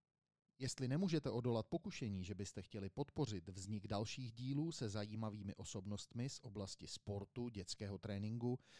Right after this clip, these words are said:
nebo světa těch, kteří život prožívají, můžete se stát patrony podcastu na stránce W W W patreon tečka com lomeno trenér dětí. Vše bez diakritiky. No a pokud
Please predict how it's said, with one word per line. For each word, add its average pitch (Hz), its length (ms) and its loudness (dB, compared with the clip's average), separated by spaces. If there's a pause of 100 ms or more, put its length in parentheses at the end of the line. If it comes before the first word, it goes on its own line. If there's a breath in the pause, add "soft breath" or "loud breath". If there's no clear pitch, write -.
nebo 143 200 2
světa 110 320 0
těch, 113 220 0
kteří 101 360 -2
život 117 280 2
prožívají, 113 680 2 (500)
můžete 127 340 2
se 123 140 0
stát 110 340 0
patrony 117 420 0
podcastu 151 680 -2 (340)
na 139 120 4
stránce 117 580 2
W 101 280 0
W 92 260 -2
W 104 400 0 (160)
patreon 113 760 0 (100)
tečka - 480 -2
com 104 340 2 (680)
lomeno 123 520 4 (100)
trenér 113 400 2
dětí. 107 360 -4 (340)
Vše 131 340 0 (120)
bez 110 260 -2
diakritiky. 90 720 -6 (840)
No 170 60 2
a 151 60 4
pokud 160 280 2